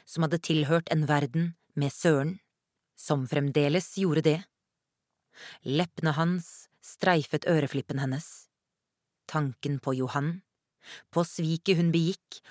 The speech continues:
om hun bare tok et ørlite skritt til, var der flyktig. Som et kjølig, lite vinddrag, før varmen strømmet gjennom henne på nytt og fylte henne med sitrende, boblende forventning. Var det champagnen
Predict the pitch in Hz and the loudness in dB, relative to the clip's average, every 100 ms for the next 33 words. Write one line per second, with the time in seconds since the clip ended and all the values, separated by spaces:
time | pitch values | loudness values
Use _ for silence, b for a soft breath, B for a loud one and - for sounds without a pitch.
0 | B 160 165 175 165 175 180 170 170 - | B 2 4 6 4 2 0 -2 -4 2
1 | 226 185 147 156 196 - 190 - 208 220 | 4 4 2 0 -2 0 -2 0 0 0
2 | 240 _ _ _ - 131 139 135 143 143 | -2 _ _ _ -10 -2 0 2 0 0
3 | 175 - 156 170 _ _ _ _ _ _ | -4 -4 -6 -6 _ _ _ _ _ _
4 | B B - - 180 175 - - 247 220 | B B -10 -2 -2 -2 -6 -4 0 2
5 | 165 208 240 b - 196 214 - 180 190 | 2 0 -2 b -2 0 0 0 2 4
6 | 170 160 151 175 - _ _ B B B | 4 2 0 0 -8 _ _ B B B
7 | - 196 202 180 190 160 165 170 - 214 | 2 4 6 6 6 4 4 0 0 2
8 | 175 156 170 151 147 160 156 170 165 165 | 4 4 2 2 2 2 0 0 0 -2
9 | - B B B - 170 - 190 156 160 | -12 B B B -2 0 0 0 0 -2
10 | 156 165 190 139 - 220 - 165 190 247 | 0 2 0 0 -2 -4 -2 0 0 -2
11 | _ _ - 160 160 147 143 151 170 156 | _ _ -2 0 0 0 0 0 0 2
12 | 143 - 156 175 _ _ _ _ _ _ | 0 0 -2 -4 _ _ _ _ _ _
13 | _ _ - 120 127 131 147 180 170 151 | _ _ -8 -2 0 0 0 0 0 -2
14 | 143 147 220 254 | 0 0 0 -2